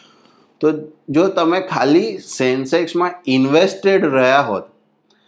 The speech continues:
આપણે વાત કરીએ છીએ થોડાક જ ટૂંક જ સમયની કે બે હજાર ચૌદથી બાવીસ સુધીની, તો જો ખાલી સેન્સેક્સ કાં તો નિફ્ટી જેમાં બી ઇન્વેસ્ટેડ રહ્યા હોત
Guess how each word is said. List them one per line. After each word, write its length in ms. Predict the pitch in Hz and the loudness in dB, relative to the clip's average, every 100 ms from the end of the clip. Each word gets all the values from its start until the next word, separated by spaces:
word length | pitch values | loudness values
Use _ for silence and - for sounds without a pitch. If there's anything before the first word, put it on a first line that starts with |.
| _ _ - | _ _ -12
આપણે 260 | - 110 | -6 -2
વાત 340 | 92 98 98 - | 0 2 0 -2
કરીએ 260 | 107 117 | -2 -2
છીએ 200 | 113 127 135 - _ _ _ _ - _ _ _ _ _ - | -2 -2 -4 -10 _ _ _ _ -20 _ _ _ _ _ -4
થોડાક 360 | 131 131 139 143 | 0 2 2 0
જ 80 | |
ટૂંક 260 | 123 151 143 | -4 -2 0
જ 120 | 143 | -2
સમયની 440 | 143 120 107 101 101 | -2 -2 -4 -6 -8
કે 200 | - 107 | -8 -4
બે 120 | 104 | -2
હજાર 340 | 107 104 113 | -2 -2 -2
ચૌદથી 420 | 113 110 107 123 | -2 -4 -2 -4
બાવીસ 340 | 120 107 110 107 | 0 0 0 -4
સુધીની, 420 | - 95 92 85 82 _ _ _ _ _ _ _ _ _ _ _ | -6 -6 -6 -10 -18 _ _ _ _ _ _ _ _ _ _ _
તો 120 | 147 147 | -2 0
જો 300 | 143 160 160 | 2 2 2
ખાલી 320 | 151 143 170 175 - | 0 0 0 -2 -8
સેન્સેક્સ 640 | - 139 127 127 156 123 | -4 -2 -2 0 0 -2
કાં 200 | - 156 | -4 -4
તો 80 | 139 | -2
નિફ્ટી 540 | 135 120 107 - 107 98 | -4 -4 -4 -2 -2 -2
જેમાં 340 | 107 107 139 | -2 -2 -2
બી 180 | 156 151 | 0 0
ઇન્વેસ્ટેડ 580 | 131 131 131 139 131 110 | -2 -2 -2 -4 -4 -2
રહ્યા 260 | 104 113 | 0 0
હોત 240 | 107 92 | -2 -6